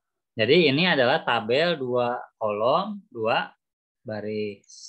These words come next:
Ya, seperti itu. Jadi, bukan, ini nggak, jangan dihitung nih. Ya, ini jangan dihitung. Jadi, dihitungnya yang ada angkanya nih. Ya, ini dua kolom. Ya, kolom ini dan kolom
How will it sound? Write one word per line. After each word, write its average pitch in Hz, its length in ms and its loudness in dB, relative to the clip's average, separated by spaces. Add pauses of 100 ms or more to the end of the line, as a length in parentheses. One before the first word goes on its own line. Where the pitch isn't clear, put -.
(540)
Ya, 147 260 -4
seperti - 460 -6
itu. - 80 -8
Jadi, 127 240 0
bukan, 160 480 2
ini 147 240 0
nggak, 175 240 2
jangan 147 240 0
dihitung 160 480 -2
nih. 135 240 -6 (800)
Ya, 120 240 0
ini 139 160 -4
jangan 139 320 0
dihitung. 123 560 0
Jadi, 117 240 -4
dihitungnya 135 560 -2
yang 139 80 -8
ada 131 120 -4 (140)
angkanya 160 360 -6 (100)
nih. 147 240 -12 (800)
Ya, 131 240 0
ini 123 240 -4
dua 117 320 0
kolom. 113 480 0 (800)
Ya, 139 320 -8
kolom 113 640 -2
ini 127 560 -4 (800)
dan 117 320 -2
kolom 127 560 4